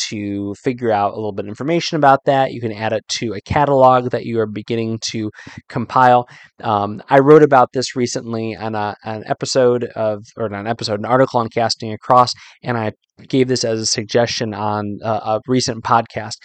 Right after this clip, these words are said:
But I think it's fantastic in a way to increase your enjoyment and your time outside and to raise your awareness of what's around you. This is a phenomenal app, not just for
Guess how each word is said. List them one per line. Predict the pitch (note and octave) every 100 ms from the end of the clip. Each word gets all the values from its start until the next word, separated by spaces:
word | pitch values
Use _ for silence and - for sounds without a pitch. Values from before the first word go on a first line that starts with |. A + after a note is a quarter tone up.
| - - -
But | C#3+ - -
I | D#3+
think | G3 D3+
it's | -
fantastic | B2 A2+ C#3 C3 - C3+ -
in | A2+
a | G#2+
way | A2 A#2 A#2+ - -
to | A#2 G#2 G2+
increase | A2+ A2 - - D3+ D#3+ -
your | B2 A2+
enjoyment | G#2 G2+ A#2 B2+ C3+ -
and | G#2 G2+ G2
your | G#2
time | - - B2 A#2+
outside | G#2+ - - B2 B2+ D3+ - - _
and | A2+ A2
to | G#2+
raise | G#2+ B2+ A#2+
your | A#2+
awareness | G2+ G#2 A2 A2+ -
of | G2
what's | G#2 G#2 -
around | G#2+ G#2 A2+ B2+
you. | D3 E3+ - - -
This | D3
is | D#3
a | B2+
phenomenal | - G#2+ A2+ D3 D#3+ B2+
app, | A#2 B2+ -
not | A#2+ B2+
just | B2+
for | -